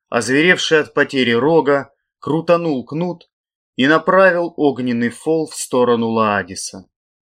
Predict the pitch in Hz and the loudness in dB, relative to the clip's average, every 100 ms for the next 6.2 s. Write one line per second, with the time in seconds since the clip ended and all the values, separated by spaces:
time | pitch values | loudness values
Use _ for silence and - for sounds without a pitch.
0 | _ _ _ _ _ _ _ - 110 107 | _ _ _ _ _ _ _ -12 -10 -6
1 | 131 - 110 110 127 113 113 107 107 104 | -6 -6 -8 -6 -4 -2 -4 -4 -4 -4
2 | 107 98 117 113 - 127 113 110 101 101 | -4 -4 -6 -6 -6 -2 -2 -2 -4 -6
3 | 101 104 135 147 143 _ _ _ 123 135 | -6 -4 -2 -2 -4 _ _ _ 2 2
4 | - 190 175 127 127 123 120 131 - - | 0 -8 -8 -2 0 0 -2 -6 -6 -6
5 | 117 104 123 139 143 _ 107 101 92 _ | -6 -4 -4 -6 -8 _ -8 -8 -8 _
6 | 90 | -18